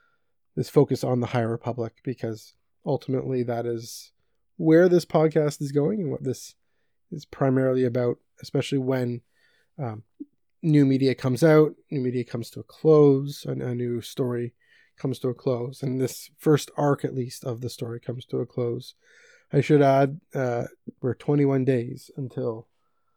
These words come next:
Kevin Scott's novel, The Rising Storm, comes out, and definitely looking forward to that.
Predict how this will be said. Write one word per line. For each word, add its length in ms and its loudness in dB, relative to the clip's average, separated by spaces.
Kevin 280 -4
Scott's 460 -6
novel, 420 2
The 100 0
Rising 400 -2
Storm, 320 -6
comes 260 -4
out, 160 -6
and 120 -2
definitely 360 -2
looking 320 -6
forward 340 -2
to 100 -4
that. 320 -4